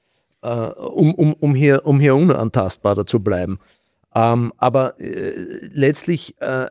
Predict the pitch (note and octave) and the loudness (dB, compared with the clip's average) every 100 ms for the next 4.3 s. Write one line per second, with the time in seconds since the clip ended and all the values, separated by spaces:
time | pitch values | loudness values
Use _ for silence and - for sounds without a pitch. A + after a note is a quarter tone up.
0 | - - _ _ _ C#3 C3+ - - C3 | -12 -20 _ _ _ -6 -4 -4 -6 -4
1 | B2 - C#3 E3+ D#3+ A#2+ C3 B2+ C3+ - | -2 2 4 4 2 0 0 0 -4 -8
2 | - - B2 B2+ - D3 - A#2+ A2 B2+ | -14 -6 0 0 0 -4 0 0 0 0
3 | B2 A#2+ - C3 A#2 A#2+ - A#2+ B2 A#2 | 0 0 -2 -4 -2 -4 -2 -4 -2 -2
4 | A#2 A2+ B2+ | -4 0 0